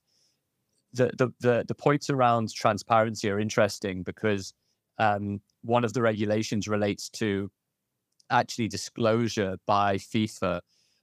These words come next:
of the commission amounts that are received by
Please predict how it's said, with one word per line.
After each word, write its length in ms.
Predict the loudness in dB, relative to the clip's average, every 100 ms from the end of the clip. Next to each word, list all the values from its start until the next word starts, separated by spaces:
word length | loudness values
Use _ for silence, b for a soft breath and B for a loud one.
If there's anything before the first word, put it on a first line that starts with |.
| _ 0
of 400 | 2 2 -2 -10 -2
the 260 | 0 0 -4
commission 440 | -4 -2 -2 -2 0
amounts 600 | 2 2 0 -6 -20 -4
that 200 | -2 -2
are 140 | 0 0
received 520 | -2 -2 0 0 -4 0
by 460 | 2 2 0 -2